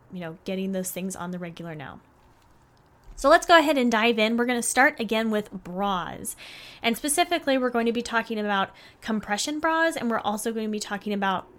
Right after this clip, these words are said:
non-compression bras, kind of comfy bras here. So if you're wondering who I'm talking about when it comes to the comfy bras, I'm talking about Ana Ono. And Ana Ono,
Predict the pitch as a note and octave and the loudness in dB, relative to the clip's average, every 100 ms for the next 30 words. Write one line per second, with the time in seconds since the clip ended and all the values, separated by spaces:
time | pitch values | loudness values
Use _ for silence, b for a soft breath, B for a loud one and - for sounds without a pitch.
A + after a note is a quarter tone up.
0 | F#3 F3+ F#3+ G3 G3 G3 F#3+ E3+ E3+ D#3+ | -8 -4 -2 -2 -2 -4 -6 -6 -8 -8
1 | C#3 C#3 - - F3+ F3+ G3+ F#3+ F#3 E3 | -12 -12 -10 -10 -10 -8 -8 -8 -8 -10
2 | D3+ - - - - - B B B B | -10 -12 -12 -16 -16 -20 B B B B
3 | B - B3 A#3 A3+ - - - - A3+ | B 10 12 12 8 0 -10 -8 -4 0
4 | C4+ D4 E4+ F4 E4 C#4+ B3 A3+ A3 A3+ | 2 2 2 0 0 2 2 4 2 2
5 | A3 G3+ - G#3+ - G#3+ G3 G3+ G3+ - | 2 2 2 -4 -2 -2 -2 -2 -4 -2
6 | G#3 G3+ F#3 E3+ D3+ D3+ F3 - F#3+ G#3 | -2 -2 -4 -4 -6 -6 -6 -6 -6 -4
7 | A3+ A3+ - - G3+ G#3 - F3+ D3+ C#3+ | -2 -2 -2 -2 0 0 -2 -6 -8 -12
8 | B2+ - A3 A3 G#3 G#3 G3+ - B3 D#4 | -14 -4 0 2 2 0 -4 -2 0 2
9 | B3+ A#3+ A3+ A3 | 2 2 4 2